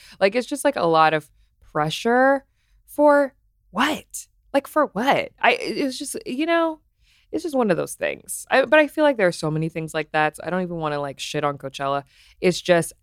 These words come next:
I feel like it's overhyped, if I'm being honest. Like, regardless of what kind of access you have, I feel like it is very much overhyped. And maybe it was different before the pandemic, but I'm just gonna let you know now that I circled the festival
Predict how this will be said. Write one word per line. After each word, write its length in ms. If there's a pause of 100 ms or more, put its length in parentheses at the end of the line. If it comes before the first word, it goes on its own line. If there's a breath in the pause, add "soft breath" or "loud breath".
I 920
feel 480
like 320
it's 400
overhyped, 720 (200)
if 140
I'm 120
being 180
honest. 640
Like, 440
regardless 560
of 80
what 100
kind 140
of 60
access 380
you 80
have, 160
I 100
feel 240
like 240
it 60
is 180 (460)
very 180
much 160
overhyped. 540
And 80
maybe 240
it 60
was 140
different 360
before 260
the 80
pandemic, 560
but 220 (440 soft breath)
I'm 220
just 220
gonna 200
let 240
you 80
know 220
now 320
that 140
I 100
circled 680
the 60
festival 720